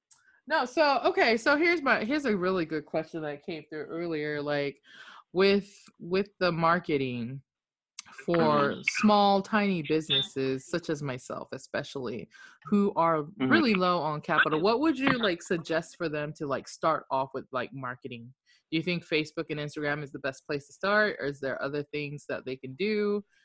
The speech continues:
Speaker 1: 'Cause I know you can
Speaker 2: Yeah.
Speaker 1: control the monetary value on those two platforms. You know what I'm saying?
Speaker 2: Yeah.
Speaker 1: But
Speaker 2: Uh, most, most of the time, like, who are, who are you talking about? So, like, it depends on who.
Speaker 1: Um, I mean, if I had, I mean, if you had to par-,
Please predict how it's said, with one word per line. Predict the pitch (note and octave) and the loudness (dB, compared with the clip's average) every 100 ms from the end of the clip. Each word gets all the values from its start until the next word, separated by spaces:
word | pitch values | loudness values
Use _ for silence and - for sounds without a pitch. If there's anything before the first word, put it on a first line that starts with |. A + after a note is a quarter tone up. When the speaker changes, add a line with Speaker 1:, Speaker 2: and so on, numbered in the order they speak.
| _ - | _ 0
Speaker 1:
'Cause | A3 | 2
I | B3 | 2
know | B3 A#3 | 2 2
you | F#3 G#3 | 2 0
can | A3 E3+ | -2 -4
Speaker 2:
Yeah. | B2+ | -4
Speaker 1:
control | - G3+ F#3+ | 0 2 4
the | E3+ | 2
monetary | D#3 E3+ F3 E3+ F3 D3 | 2 2 2 0 0 0
value | D3 D#3 D#3 C#3 C3 | 2 2 2 -2 -4
on | C3+ | -6
those | C3+ D3 D3 | -4 -4 -4
two | - C#3 | -8 -8
platforms. | - A#2+ - C3 G2+ - | -4 -4 -4 -8 -8 -10
You | C3+ | -8
know | |
what | C#3+ | -6
I'm | C#3 C#3 | -8 -10
saying? | D3 D3 D3+ _ _ - | -10 -10 -12 _ _ -6
Speaker 2:
Yeah. | A#3+ F#3+ | -6 -4
Speaker 1:
But | D3+ B2+ B2 - _ C#3+ | -4 -6 -8 -14 _ 0
Speaker 2:
Uh, | D3 D3 | 2 0
most, | C3+ E3+ G3 C#3+ | 0 -2 -2 -4
most | F3 E3+ | -4 -2
of | B2 | -2
the | B2 | -2
time, | G#2+ | -4
like, | A#2+ A#2 - | -6 -6 0
who | D3+ | 2
are, | C3+ | 0
who | A#2+ | 0
are | D3 | 0
you | C3+ | 0
talking | A2 A#2 A2 | -2 -6 -6
about? | F#2 - - | -14 -18 -16
So, | A2+ | -8
like, | A2+ A2+ | -6 -4
it | |
depends | A#2 - B2 A2+ | -4 -2 -2 -2
on | G2 | -4
who. | G#2 E2+ _ _ - - B3+ | -8 -12 _ _ -20 -4 2
Speaker 1:
Um, | D#4 C4+ G#3 - - - - - - - - - | 4 4 2 -4 -20 -20 -20 -20 -20 -20 -20 -10
I | F#3 | -4
mean, | F#3+ F#3+ F#3 F#3 | -2 0 -2 -4
if | - | -2
I | G#3+ | 0
had, | G3+ F#3 - | 0 -6 -8
I | F3 | -8
mean, | F3 F3 - | -6 -8 -10
if | F3+ | -6
you | G#3+ | -4
had | F#3+ F3 | -4 -6
to | |
par-, | - F3+ | -4 -2